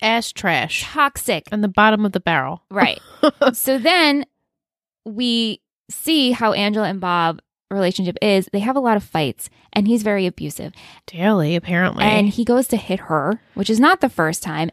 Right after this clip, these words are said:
Speaker 2: And Tyra, I think, pops and f-, freaks
Speaker 1: Oh,
Speaker 2: out.
Speaker 1: I loved this so
Speaker 2: I had
Speaker 1: much.
Speaker 2: tears.
Speaker 1: Oh, me too. I was,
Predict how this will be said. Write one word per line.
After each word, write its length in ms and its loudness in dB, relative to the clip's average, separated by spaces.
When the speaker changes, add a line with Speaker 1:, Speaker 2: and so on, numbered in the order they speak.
Speaker 2:
And 160 -4
Tyra, 380 -2
I 80 -6
think, 300 -8
pops 600 -10
and 160 -6
f-, 80 -16
freaks 480 -8
Speaker 1:
Oh, 400 4
Speaker 2:
out. 100 0
Speaker 1:
I 260 2
loved 480 -4
this 240 -2
so 260 -4
Speaker 2:
I 120 0
had 120 0
Speaker 1:
much. 280 2
Speaker 2:
tears. 280 0
Speaker 1:
Oh, 100 4
me 180 0
too. 180 -4
I 140 2
was, 260 0